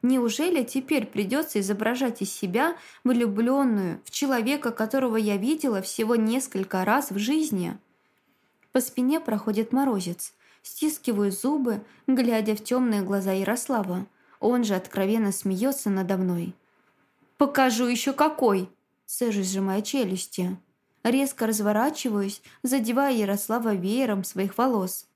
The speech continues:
Я буду не я, если сейчас этот самодовольный качок не увидит все прелести любви в моём исполнении. Что ж, как бы мне ни было это неприятно, перед трудностями я сдаваться не привыкла.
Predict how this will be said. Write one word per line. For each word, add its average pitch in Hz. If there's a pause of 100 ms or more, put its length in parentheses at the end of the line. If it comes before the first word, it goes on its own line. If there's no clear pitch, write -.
(160)
Я 262
буду 226
не 220
я, 208
если 254
сейчас 233
этот 277
самодовольный 247
качок 254 (240)
не 269
увидит 262
все 311
прелести 247
любви 214
в 277
моём 196
исполнении. 226 (400)
Что -
ж, - (240)
как 285
бы 208
мне 208
ни 208
было 190
это 190
неприятно, 190 (260)
перед 214
трудностями 220
я 285
сдаваться 196
не 190
привыкла. 214